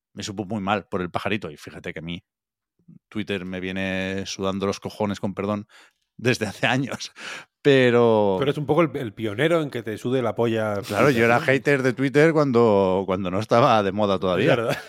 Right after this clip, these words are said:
Speaker 2: <laughs> Está, antes
Speaker 1: Pero
Speaker 2: la gente era, "No, Twitter, no, porque la primavera árabe,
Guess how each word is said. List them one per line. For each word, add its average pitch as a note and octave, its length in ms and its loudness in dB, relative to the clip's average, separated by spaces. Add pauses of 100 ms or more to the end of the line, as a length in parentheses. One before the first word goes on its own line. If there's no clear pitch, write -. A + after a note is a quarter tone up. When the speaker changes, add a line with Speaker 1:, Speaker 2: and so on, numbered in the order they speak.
Speaker 2:
<laughs> - 0 -
Está, D#3+ 420 -2
antes D3 240 0
Speaker 1:
Pero D3 280 6 (300)
Speaker 2:
la C#3+ 100 6
gente D3+ 320 2
era, C3+ 160 4
"No, B2+ 220 -2
Twitter, B2+ 560 2
no, B2 180 2
porque A#2 220 0
la A2 100 2
primavera B2 560 4
árabe, B2 560 2